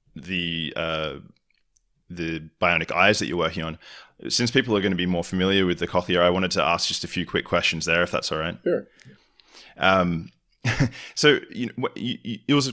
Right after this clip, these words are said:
Speaker 1: quite a few decades, it was twenty or thirty years ago that you first started at Cochlear, right?
Speaker 2: Uh, yeah, thirty, yeah, thirty years ago.
Speaker 1: So how, how has the technology progressed from when you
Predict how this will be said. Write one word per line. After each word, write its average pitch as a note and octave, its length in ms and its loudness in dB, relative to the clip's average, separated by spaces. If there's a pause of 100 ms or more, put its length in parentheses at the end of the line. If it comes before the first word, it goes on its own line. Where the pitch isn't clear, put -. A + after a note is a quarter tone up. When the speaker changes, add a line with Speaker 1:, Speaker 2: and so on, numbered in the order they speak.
(120)
Speaker 1:
quite F3 180 2
a F3+ 40 0
few B2 140 -4
decades, G#2+ 380 2
it G#2+ 40 2
was G2+ 440 0 (160)
twenty D3 240 2
or B2 60 2
thirty F#2+ 220 2
years G#2+ 220 4
ago F2 140 0
that D2+ 80 -6
you D#2+ 80 -6
first F2 240 0
started F2+ 220 2
at - 80 -6
Cochlear, D2 360 -6
right? G2+ 200 -6 (420)
Speaker 2:
Uh, A2 260 -6
yeah, A#2+ 260 6 (100)
thirty, A2+ 560 0 (300)
yeah, A#2 120 -2
thirty A#2 220 0
years G2+ 180 4
ago. D#2+ 280 -2 (1000)
Speaker 1:
So - 280 -2
how, D#3+ 260 4
how E3+ 220 0
has B3+ 100 -4
the - 60 -6
technology D3 480 -2
progressed A2+ 440 4
from A#2+ 380 0
when G#2+ 180 2
you G#2 340 0